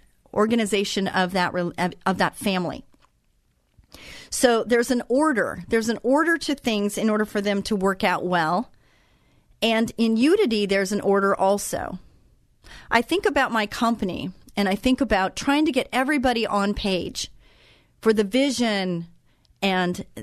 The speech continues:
for all of that to align, for, for our vision, our goals, everything to align. We need to communicate well, and we need to get buy-in. And there needs to be unity. And if there's somebody that's not in unity,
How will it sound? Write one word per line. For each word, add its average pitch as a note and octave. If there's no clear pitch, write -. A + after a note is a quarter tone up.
for A#3+
all C4
of C4
that C#4
to A3+
align, F3+
for, F#3+
for F#3+
our F#3
vision, A3+
our F#3
goals, A3+
everything B3
to A3+
align. F#3+
We G#3+
need G#3+
to G#3+
communicate A#3
well, G3+
and A3+
we B3
need C4+
to B3+
get A#3
buy-in. F3+
And A#3+
there A#3
needs D#4
to -
be E4
unity. B3
And F3+
if F#3+
there's G#3+
somebody G4
that's B3
not A#3
in A3+
unity, A3